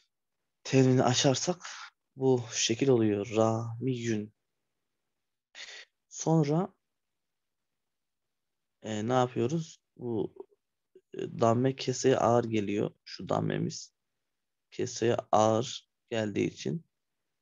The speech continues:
e, ya'yı, yani bu dammemiz ya'ya ağır geliyor. İşte damme ya'ya ağır geldiği için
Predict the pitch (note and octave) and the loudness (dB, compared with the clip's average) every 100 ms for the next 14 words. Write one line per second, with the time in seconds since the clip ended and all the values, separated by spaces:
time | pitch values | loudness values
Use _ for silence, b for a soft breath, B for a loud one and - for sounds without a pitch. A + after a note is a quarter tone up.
0 | _ _ _ _ _ _ G#1 A1+ A#1+ A#1 | _ _ _ _ _ _ -10 -6 -4 -4
1 | A1 G1+ - - - A#2+ B2 A#2+ A#2+ A#2+ | -4 -6 -10 -16 -14 -2 4 4 4 2
2 | D3+ E3 _ _ _ _ _ _ _ _ | 0 -4 _ _ _ _ _ _ _ _
3 | G2 D#2+ A1 F2 F2+ F#2+ C#3 A2+ A#2 A#2 | -12 -10 -8 -2 0 0 0 0 2 0
4 | D3 E3 - B2 A#2+ C3+ A#2 A#2 G#2+ G#2 | 0 -4 0 2 4 4 4 2 0 -4
5 | G#2+ D3 E3 _ _ _ _ _ b b | -4 -6 -8 _ _ _ _ _ b b
6 | _ _ _ _ _ - A#2+ A#2 - _ | _ _ _ _ _ -4 -2 -2 -4 _
7 | A#2+ A2+ A#2 A#2+ B2 A#2+ A2+ A#2 - A#2 | -2 0 2 2 2 4 4 4 2 2
8 | A2+ A2+ A2+ A2+ G#2+ - - D#3+ D#3+ | 0 0 -2 0 -2 -2 -4 -4 -6